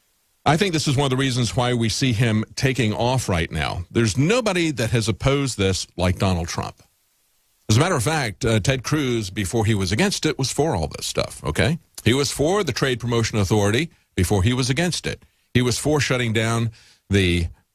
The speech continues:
constitutional process for ratifying treaties before he was against it. He wrote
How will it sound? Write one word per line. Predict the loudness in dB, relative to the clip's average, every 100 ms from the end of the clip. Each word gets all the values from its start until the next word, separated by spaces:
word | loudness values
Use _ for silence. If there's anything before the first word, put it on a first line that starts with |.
| _ _ _ 0
constitutional | 0 2 0 0 -2
process | 0 0 0 0
for | 0
ratifying | 0 0 0 0 0
treaties | 0 0 0
before | -2 -2 0
he | 2
was | 0 0
against | 0 0 -2 -4
it. | -6 -8 -20 -20 0
He | 2
wrote | 2